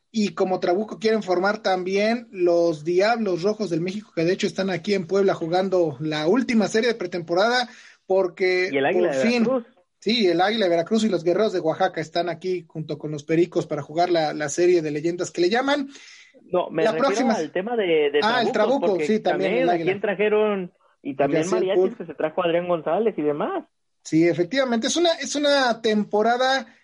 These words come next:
Speaker 1: que va a ser, eh, va a ser atípica, y no va a ser atípica por la, por la temporada en sí, sino por la cantidad de figuras que hay en, este, en, en México, ¿no? Cantidad de, de jugadores que fueron figuras en Grandes Ligas,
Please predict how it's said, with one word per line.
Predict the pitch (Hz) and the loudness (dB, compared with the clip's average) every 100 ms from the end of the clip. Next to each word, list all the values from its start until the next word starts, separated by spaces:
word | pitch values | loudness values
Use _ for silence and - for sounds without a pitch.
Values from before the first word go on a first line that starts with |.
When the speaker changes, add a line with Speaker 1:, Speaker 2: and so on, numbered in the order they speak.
| _ _ _ _ _ _ | _ _ _ _ _ _
Speaker 1:
que | 214 | 0
va | 202 | 0
a | 233 | 0
ser, | 254 | 0
eh, | 240 220 214 - 190 | 0 -2 -12 -14 -4
va | |
a | 240 | -2
ser | 311 | 2
atípica, | 247 226 233 226 247 262 269 285 - | 0 0 -2 -2 -4 0 0 0 -2
y | 226 | 0
no | 208 214 | 2 4
va | 254 | 2
a | |
ser | - 269 | 0 -2
atípica | 254 240 226 233 254 254 240 | -2 -2 -6 -4 -2 -2 -2
por | - 185 180 170 | 0 2 2 0
la, | 165 160 165 165 165 165 | 0 0 2 0 -2 -8
por | - 160 | -8 -4
la | 165 165 | -2 -2
temporada | 165 170 202 | -2 0 2
en | 220 208 | 2 0
sí, | 220 | 0
sino | 220 240 208 175 | 0 2 0 2
por | 185 | 0
la | 185 180 | 0 0
cantidad | 185 180 170 190 185 214 | -2 -4 -4 -8 -2 -2
de | 233 | -2
figuras | 226 185 170 220 196 165 - | -6 -8 -2 0 2 0 -6
que | - 165 | -4 2
hay | 175 180 165 | 2 2 -2
en, | 151 147 | -6 -8
este, | 160 147 143 - 147 156 151 | -14 -16 -16 -12 -10 -10 -12
en, | 147 | -12
en | 156 147 147 | -12 -10 -6
México, | 160 165 165 160 | -6 -4 -4 -2
¿no? | 214 226 - - - | -2 -2 -8 -20 -10
Cantidad | - 170 196 220 | -4 -2 0 0
de, | 240 220 | 0 0
de | 196 | -2
jugadores | - 185 190 233 269 233 | -2 0 2 2 0 -2
que | 202 | -8
fueron | - 233 254 226 | 0 2 2 0
figuras | - 185 185 294 330 277 | -4 -8 -2 2 2 0
en | 226 | 0
Grandes | 208 208 196 175 | 0 0 -2 -4
Ligas, | 175 214 240 349 - | -2 -2 0 0 -2